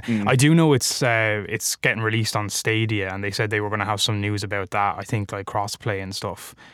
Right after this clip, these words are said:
Speaker 2: Um, so that'd be cool. Um, there's a few other games though that I'm definitely expecting to show up. One is The Division Heartland, which is their new free-to-play
Speaker 1: Oh.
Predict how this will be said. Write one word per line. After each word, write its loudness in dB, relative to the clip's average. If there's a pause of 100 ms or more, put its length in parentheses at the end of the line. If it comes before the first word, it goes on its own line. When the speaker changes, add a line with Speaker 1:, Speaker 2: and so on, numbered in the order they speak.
(140)
Speaker 2:
Um, -2
so -6
that'd 0
be -8
cool. -10 (440)
Um, 0
there's 4
a 2
few 6
other 4
games 2
though 0
that 0
I'm -4
definitely -2
expecting -4
to -8
show 0
up. -8
One 4
is -2 (280)
The -2
Division 2
Heartland, 0 (100)
which 0
is 0
their 2
new 2
free-to-play 0
Speaker 1:
Oh. -8